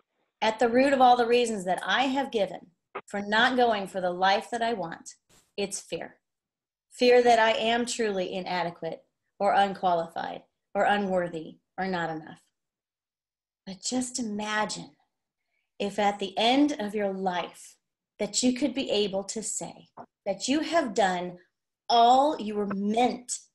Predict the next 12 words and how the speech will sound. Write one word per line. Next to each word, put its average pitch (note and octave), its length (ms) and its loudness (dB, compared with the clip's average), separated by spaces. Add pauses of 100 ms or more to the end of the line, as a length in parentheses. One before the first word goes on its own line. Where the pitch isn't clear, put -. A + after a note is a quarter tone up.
to - 180 -8
do, G#3+ 560 -6 (1200)
not C4 360 0
measuring D#4+ 480 -4
your C4+ 120 -2
life C4 560 -6 (400)
based E4+ 420 0
on D#4 200 -4
others' E4+ 400 0
definitions C4 720 -4
of - 140 -6
success - 920 -8